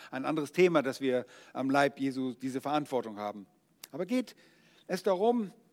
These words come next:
in den Gebeten immer von uns wegzusehen. Hier geht es darum, uns in den Gebeten für andere zu verzehren, nicht nur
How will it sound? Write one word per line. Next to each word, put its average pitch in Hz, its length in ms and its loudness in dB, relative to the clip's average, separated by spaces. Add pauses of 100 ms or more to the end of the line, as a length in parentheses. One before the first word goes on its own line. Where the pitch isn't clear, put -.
(320)
in 180 100 -6
den 175 100 -2
Gebeten 165 680 2 (540)
immer 226 300 6
von - 200 -4
uns 156 220 -6
wegzusehen. 135 720 -6 (1000)
Hier 214 120 2
geht 220 140 0
es 202 100 -4
darum, 226 380 2
uns 226 220 -2
in 196 80 -2
den 180 100 -4
Gebeten 202 340 -2
für 170 180 0
andere 214 360 4
zu 151 120 -12
verzehren, 175 640 2
nicht 208 280 -2
nur 208 340 4